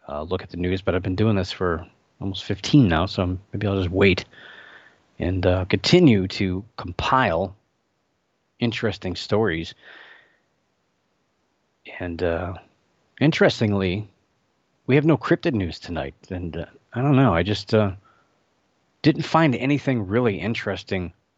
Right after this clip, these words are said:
in the cryptid world this week, but we do have some really interesting U F O news, and it's kind of, this first story tonight is kind of out of the ordinary for this time of the year, although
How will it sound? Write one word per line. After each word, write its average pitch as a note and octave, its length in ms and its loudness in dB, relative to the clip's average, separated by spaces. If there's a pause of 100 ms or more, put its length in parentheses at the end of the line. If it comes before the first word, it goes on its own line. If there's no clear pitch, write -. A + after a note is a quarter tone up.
(460)
in G2+ 80 -4
the F#2+ 80 -2
cryptid F#2+ 480 -4
world F#2 380 0
this F#2 420 -4
week, F#2 240 0
but F#2+ 300 2
we G#2+ 80 2
do F3+ 100 6
have D#3 180 6
some A2+ 300 -2 (840)
really D#3+ 180 0
interesting A#2+ 480 0
U A2 300 2
F - 200 -2
O G#2 100 2
news, G2 380 -2
and C3 80 0
it's - 80 -14
kind F3+ 200 2
of, G2 340 -2 (600)
this - 100 -20
first G3 180 -4
story C3 240 2
tonight G#2 400 -2 (560)
is F2+ 160 -12
kind D#3+ 240 -2
of G#2 140 0
out A2 180 2
of G#2+ 60 0
the F#2+ 100 -4
ordinary F#2+ 420 -4
for - 140 -10
this C3+ 160 -6
time C3 220 -2
of G2 80 -8
the F2 40 -12
year, F#2+ 320 -6
although A2 380 0